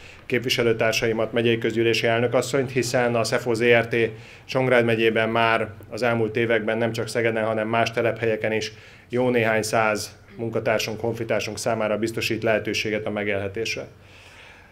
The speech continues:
Röviden szeretném megragadni a lehetőséget arról, hogy a kormányprogramban a munka fontosságáról és a kormányzat munkájában a munka lehetőségekről röviden szóljak önökhöz.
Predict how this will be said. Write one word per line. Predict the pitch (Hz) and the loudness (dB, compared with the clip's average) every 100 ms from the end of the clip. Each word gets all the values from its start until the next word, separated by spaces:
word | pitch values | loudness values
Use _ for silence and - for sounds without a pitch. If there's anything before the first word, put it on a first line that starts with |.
| _ - | _ 6
Röviden | 147 147 139 | 8 8 6
szeretném | 151 143 135 | 6 6 6
megragadni | 135 139 135 127 | 6 8 8 6
a | 127 | 6
lehetőséget | 131 127 127 113 120 120 | 8 6 4 0 2 4
arról, | 127 127 123 | 4 6 6
hogy | 120 120 | 6 6
a | 117 117 113 98 - - - | 6 6 4 -2 -14 -14 0
kormányprogramban | 131 123 120 123 117 117 117 113 | 2 4 2 2 2 4 2 2
a | 113 110 | 4 4
munka | 110 123 117 | 2 0 0
fontosságáról | 117 120 117 - 110 107 107 110 | 0 0 0 0 0 2 2 2
és | 107 | 0
a | 110 | 0
kormányzat | 123 117 113 110 110 | 0 2 2 0 -2
munkájában | 117 120 110 107 110 107 104 - - - - - | -2 2 2 2 2 -2 -6 -18 -20 -20 -20 -8
a | 104 107 107 98 | -2 0 -2 -2
munka | 131 139 120 107 - | -4 2 4 2 2
lehetőségekről | 127 127 123 117 - 107 101 113 107 - - | 4 4 4 -2 -2 -4 -2 -2 -4 -6 -10
röviden | 120 120 113 107 | -4 -2 0 -2
szóljak | 113 113 104 | 0 0 0
önökhöz. | 120 123 120 135 135 | 0 0 2 2 2